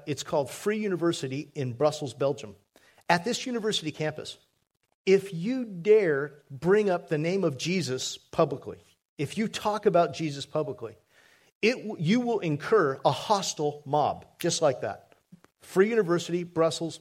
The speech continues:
Belgium. A fellow pastor shared with me when he was on campus teaching that he was told by their missionaries,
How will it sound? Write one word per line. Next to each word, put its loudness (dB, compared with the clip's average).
Belgium. 0
A 6
fellow 4
pastor 0
shared 2
with -4
me -2
when -4
he -2
was 0
on 0
campus -4
teaching -6
that 0
he -2
was -2
told -2
by 6
their 0
missionaries, -4